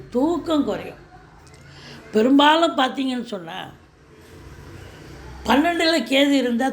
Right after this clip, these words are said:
தூக்கம் குறையும், அவ்வளவுதான். ஆனா மத்தபடி பார்க்கும் பொழுது ஆறாம் இடத்தில் உங்களுக்கு அளப்பரிய ஒரு பலனை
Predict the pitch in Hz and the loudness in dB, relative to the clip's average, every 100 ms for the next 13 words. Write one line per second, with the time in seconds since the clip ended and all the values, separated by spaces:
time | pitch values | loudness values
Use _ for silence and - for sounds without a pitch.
0 | 269 247 254 262 226 175 147 135 - - | 0 -2 0 -6 -6 -6 -8 -12 -20 -20
1 | - - - - 185 202 156 139 - - | -20 -20 -20 -4 0 0 -2 -10 -16 -20
2 | - - - 175 180 143 - - 240 277 | -20 -20 -12 -10 -8 -10 -4 0 2 2
3 | 302 226 208 233 254 220 202 180 220 135 | 0 0 0 0 -2 0 0 -2 -6 -8
4 | - - - - - 190 247 330 339 330 | -12 -20 -20 -20 -4 2 6 6 4 4
5 | 311 294 - 269 240 226 226 226 208 - | 2 0 -4 -6 -4 -6 -4 -4 -4 -8
6 | 208 175 208 277 302 - 302 311 320 294 | -8 -6 0 2 2 2 4 4 4 4
7 | 247 240 220 226 262 277 | 2 2 -2 -2 0 0